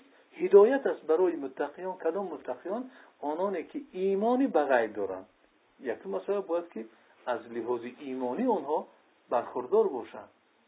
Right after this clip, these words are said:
عقیده، ایمانی به غیب دارن و نماز رو، یقیمون الصلاة، عبادت دارن. асари он имон, ибодат ва асари ибодат, «ва миммо разақнаҳум юнфиқун».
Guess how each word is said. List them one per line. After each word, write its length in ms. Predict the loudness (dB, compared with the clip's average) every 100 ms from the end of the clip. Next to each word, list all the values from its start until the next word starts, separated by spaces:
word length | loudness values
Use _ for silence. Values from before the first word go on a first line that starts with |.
| _
عقیده، 520 | -12 -10 -10 -4 -4 -6 -16 _ _ _ -14
ایمانی 320 | -6 0 0
به 140 | 0 0
غیب 260 | -2 -4
دارن 380 | -4 -4 -4 -6 -16 _ _ -2
و 100 | -2
نماز 580 | 0 -2 -2 0 0 -2
رو، 140 | -8
یقیمون 760 | -2 0 0 -6 -10 -6 -4 -4
الصلاة، 640 | -6 -6 -2 2 2 2 -8 _ _ _ _ _ _ _
عبادت 540 | -8 0 2 4 2 2
دارن. 320 | -4 -4 -8 -12 _ _ _ _ _ _ -10 -4
асари 440 | -4 0 6 6 4
он 180 | -2 -4 -6 -8
имон, 260 | -6 -8 -12 _ _ -10
ибодат 500 | -2 0 4 2 2 -10 _ _ _ _ _ _ _ -20 _ -8
ва 120 | -6
асари 280 | -4 -4 -4
ибодат, 480 | -4 -4 -4 -4 -4
«ва 100 | -2
миммо 280 | -2 -4 -2
разақнаҳум 600 | -2 -2 -4 -4 -4 -2
юнфиқун». 480 | -4 -4 -6 -4 -6